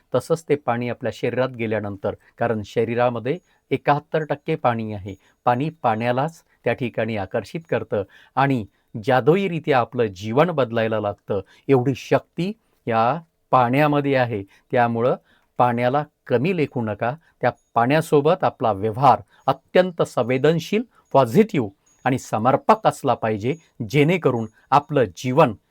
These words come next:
यथावत बदलायला लागेल. अशाच काही विषयांवरती मी व्हिडिओ बनवत राहील. खाली कमेंट्स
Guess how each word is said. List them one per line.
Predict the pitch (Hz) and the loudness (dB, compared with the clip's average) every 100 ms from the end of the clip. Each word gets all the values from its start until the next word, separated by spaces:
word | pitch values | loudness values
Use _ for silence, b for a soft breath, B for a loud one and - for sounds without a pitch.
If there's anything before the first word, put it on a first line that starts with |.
| _ _ | _ _
यथावत | 120 127 143 127 123 - | -6 2 4 4 2 -4
बदलायला | 101 110 110 104 95 | -4 -4 -2 -2 -2
लागेल. | 95 92 95 110 b b | -8 -8 -12 -14 b b
अशाच | 156 - 220 - | 0 6 4 6
काही | 196 170 | 2 2
विषयांवरती | 135 - 165 165 160 147 170 190 - _ - | 0 2 2 4 0 0 -4 -6 -8 _ -2
मी | 147 | 0
व्हिडिओ | 117 127 143 135 | 0 0 4 4
बनवत | 107 110 131 143 | 2 -2 -2 -2
राहील. | 131 131 165 b b b | -2 -2 -6 b b b
खाली | 160 175 | 0 2
कमेंट्स | 165 151 202 202 | 4 4 2 -4